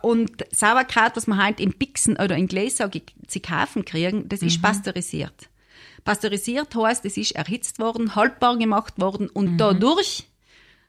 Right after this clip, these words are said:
Speaker 1: sind einfach die ganzen, äh, Vitalstoffe, was normalerweise, ähm, im Sauerkraut drin sind, sind da wieder hin. Gell? Das, ja, das ist dann, das füllt uns zwar nachher noch in Magen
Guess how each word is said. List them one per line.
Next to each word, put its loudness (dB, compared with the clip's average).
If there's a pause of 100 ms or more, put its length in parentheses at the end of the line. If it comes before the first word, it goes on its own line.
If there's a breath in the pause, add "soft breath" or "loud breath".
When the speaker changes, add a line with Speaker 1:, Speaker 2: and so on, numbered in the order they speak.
Speaker 1:
sind -2
einfach 2
die -4
ganzen, 2
äh, 4
Vitalstoffe, 2
was 2
normalerweise, 4 (120)
ähm, 6
im 4
Sauerkraut 2
drin -2
sind, -6
sind 2
da 0
wieder 0
hin. 2 (720)
Gell? 0 (280)
Das, -4 (760 loud breath)
ja, 2 (220 loud breath)
das 2
ist 2
dann, 4
das 0
füllt 0
uns 0
zwar 2
nachher 0
noch 2
in 4
Magen 4